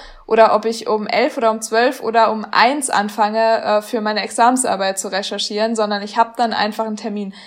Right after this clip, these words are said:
So in meinem Fall war es jetzt ja schon irgendwie gut, dadurch, dass ich durch die Arbeit oder durch die Studie, die ich gemacht hab, immer irgendwann am Tag irgendeinen Termin hatte. Ähm,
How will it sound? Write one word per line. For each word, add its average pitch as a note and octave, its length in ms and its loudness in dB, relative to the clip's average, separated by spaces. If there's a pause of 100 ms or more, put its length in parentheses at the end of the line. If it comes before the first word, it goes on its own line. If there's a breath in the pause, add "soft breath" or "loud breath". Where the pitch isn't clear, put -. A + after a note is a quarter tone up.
(100)
So G3+ 120 -10
in G3+ 80 -6
meinem A3+ 180 2
Fall A#3+ 220 2
war A3 120 6
es A#3 80 -4
jetzt A3+ 160 -8
ja G#3+ 300 2
schon A3+ 280 -2
irgendwie A3 320 -6
gut, B3+ 280 -6
dadurch, G#3+ 280 -2
dass G#3+ 180 -8
ich A3 100 -10
durch G#3+ 160 -10
die - 160 -8
Arbeit G#3+ 400 2
oder G3+ 180 -6
durch A3 140 -10
die G#3+ 120 -12
Studie, A#3 340 -4
die A3 100 -8
ich A3 140 -12
gemacht G3+ 300 -6
hab, A3 160 -8
immer C4 300 2
irgendwann G#3+ 420 -2
am G3 140 -4
Tag G3 320 0
irgendeinen G#3+ 280 -6
Termin G#3 380 -8
hatte. C4+ 420 0 (600 loud breath)
Ähm, A3 520 0